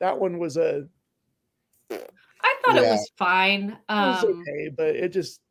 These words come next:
Speaker 1: meh.
Speaker 2: Jake,
Speaker 1: But
Speaker 2: were there
Speaker 3: Uh,
Speaker 2: any other movies that you really liked this year?
Speaker 3: Yeah, there, one more that I wa-, wanted to mention. We were actually watching it just before we started recording 'cause we're working on a Lego set, Ben and I, but, uh,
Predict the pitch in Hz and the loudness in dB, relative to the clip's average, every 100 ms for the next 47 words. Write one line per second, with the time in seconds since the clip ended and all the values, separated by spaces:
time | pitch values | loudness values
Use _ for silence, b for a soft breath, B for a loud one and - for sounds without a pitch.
0 | _ _ - 156 151 143 131 _ _ _ | _ _ -20 -14 -12 -12 -14 _ _ _
1 | _ _ _ b b b b b 214 294 | _ _ _ b b b b b -4 -2
2 | 302 - 294 - 262 269 277 269 254 262 | 2 6 6 6 2 0 0 0 -4 -6
3 | 247 254 233 202 196 226 220 208 214 233 | -6 -6 -6 -6 -6 -6 -6 -4 -4 -4
4 | 262 277 294 294 - 311 - 320 330 339 | -4 -4 -4 -8 -14 -12 -10 -8 -8 -8
5 | _ _ 156 147 143 139 147 143 - - | _ _ 8 10 10 10 8 6 0 -6
6 | 143 156 151 135 143 135 120 113 117 123 | 2 2 2 0 2 2 2 2 2 -2
7 | 117 127 127 120 117 120 123 - 117 117 | -10 -4 -2 -2 -6 -6 -6 -8 -8 -4
8 | 120 117 - 110 113 113 127 101 113 110 | 0 -2 -2 -4 -2 -2 -4 -10 -10 -14
9 | 113 107 - 127 117 b b b _ 123 | -14 -14 -8 -8 -8 b b b _ -8
10 | - 123 107 101 - 127 95 98 110 117 | 0 0 0 -4 -2 0 -2 -8 -12 -6
11 | 110 110 107 120 110 104 104 110 107 107 | -2 -2 -4 -6 -4 -4 -2 -2 -2 -6
12 | - 92 87 _ 110 107 95 85 90 101 | -2 -2 -2 _ -4 -2 -6 -8 -4 -4
13 | - _ b b b - 110 98 | -6 _ b b b 0 2 2